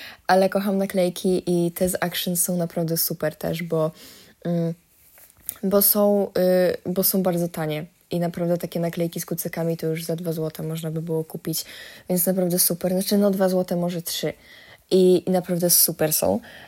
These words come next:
Em, tylko trzeba na te kucyki trafić, bo naprawdę to jest, u mnie to jest po prostu tragedia, żeby to trafić, naprawdę.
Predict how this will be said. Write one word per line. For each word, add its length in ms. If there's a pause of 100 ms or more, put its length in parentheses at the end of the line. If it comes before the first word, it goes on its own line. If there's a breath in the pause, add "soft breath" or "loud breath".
(140 loud breath)
Em, 440
tylko 240
trzeba 320
na 100
te 140
kucyki 380
trafić, 420
bo 120
naprawdę 440
to 120
jest, 520 (240)
u 100
mnie 240
to 140
jest 200
po 100
prostu 720 (480 loud breath)
tragedia, 420
żeby 200
to 100
trafić, 360
naprawdę. 480